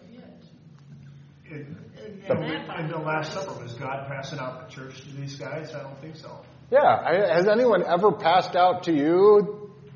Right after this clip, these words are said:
Speaker 3: the believers? The, not that I'm, of course he's not talking about that. Are you, yo, when it says the body given for you, he's talking about his natural body. When he's talking about the blood that was shed, I, I don't know about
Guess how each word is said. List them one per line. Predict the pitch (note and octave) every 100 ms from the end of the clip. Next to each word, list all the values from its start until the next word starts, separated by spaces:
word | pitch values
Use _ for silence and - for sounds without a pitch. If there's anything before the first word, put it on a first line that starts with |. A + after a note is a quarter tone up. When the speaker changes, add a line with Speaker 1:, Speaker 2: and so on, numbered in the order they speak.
| -
Speaker 3:
the | A#2
believers? | B2+ B2 D3+ F#3 F3+ -
The, | B2 F#2+ - - - D#3+ - - - - - - -
not | G2+ B2+ -
that | D3
I'm, | E3+ C4+ B3+ - - - -
of | E4+ -
course | A4 B4+ -
he's | D4+ A3+
not | G3+ -
talking | - D3 D3 D#3+ C3+
about | B2 B2
that. | D3+
Are | D3
you, | C#3 C3+ D#3
yo, | E4 D4 C3+ - - -
when | D4+
it | D4+
says | - D#4 D#4+ A3 C#4+ D4 - -
the | -
body | D#3+ G#3 A3+ G3+
given | D#3 C4+ C4+
for | F#3 F3+
you, | B3+ - -
he's | C4
talking | G#3+ G#3+ B3
about | A#3 A3 A#3
his | A#3 G#3+
natural | F3+ G3 G3 A#3+
body. | A3+ C#4 A3+
When | F#3 G#3+
he's | G#3
talking | A3+ A3 G3
about | G#3+ G#3+
the | G#3
blood | E3 G#3 C4 A3+
that | F3
was | D#3 E3
shed, | - C4+ G3 A3 C4+ B3+ - - _ _ _ _ -
I, | B2 C#3+ - G#2+
I |
don't | G2+ G#2+
know | C#3 D3+
about | F#2+ F2+